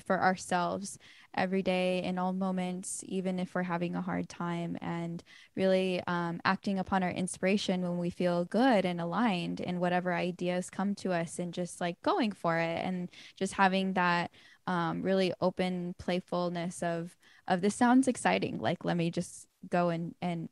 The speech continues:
and do it." And just know that there's so many of us that, um, are right here with you and that are doing our part and our role. And just know that even if, um,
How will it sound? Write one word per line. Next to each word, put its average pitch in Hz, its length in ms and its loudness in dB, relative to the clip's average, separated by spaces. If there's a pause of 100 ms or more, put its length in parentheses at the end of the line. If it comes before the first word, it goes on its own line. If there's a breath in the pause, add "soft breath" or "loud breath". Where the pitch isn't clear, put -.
and 175 200 -4
do 180 140 0
it." 165 200 0
And 175 200 -4
just 175 200 -6
know 175 180 0
that 175 180 -4
there's 175 180 -2
so 185 160 -2
many 175 300 -2
of 170 140 -2
us 170 260 -4
that, 170 320 0
um, 165 460 -4 (400 loud breath)
are 180 320 6
right 180 220 4
here 214 260 4
with 202 240 0
you 285 260 6 (360 loud breath)
and 185 260 2
that 180 100 4
are 180 120 4
doing 190 460 0
our 180 140 6
part 202 380 6
and 190 100 0
our 190 140 4
role. 180 420 4
And 180 180 0
just 180 220 -4
know 180 180 2
that 175 300 -2
even 180 300 -4
if, 180 240 -6 (340 soft breath)
um, 170 640 0